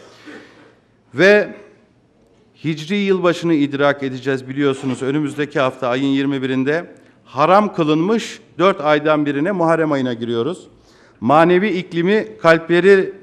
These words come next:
arındırmaya vesile olmasını temenni ediyorum ve şimdiden de Hicri yeni yılbaşınızı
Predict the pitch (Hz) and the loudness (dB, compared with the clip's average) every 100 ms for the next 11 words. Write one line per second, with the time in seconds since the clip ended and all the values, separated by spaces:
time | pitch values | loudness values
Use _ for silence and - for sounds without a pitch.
0 | - _ - 143 165 160 170 160 165 196 | -20 _ -2 0 2 0 2 4 4 4
1 | 185 160 151 151 170 170 147 123 - 110 | 0 -4 -6 -4 0 2 2 0 -2 -10
2 | - - 135 123 123 123 120 120 131 139 | -10 -6 -4 -2 -2 -2 -4 -4 -2 -2
3 | 139 170 170 147 147 151 170 139 135 151 | -4 -4 -4 0 0 2 -2 -4 -6 -4
4 | 143 147 147 131 127 131 127 127 175 | 0 0 0 0 -4 -4 -6 -4 -6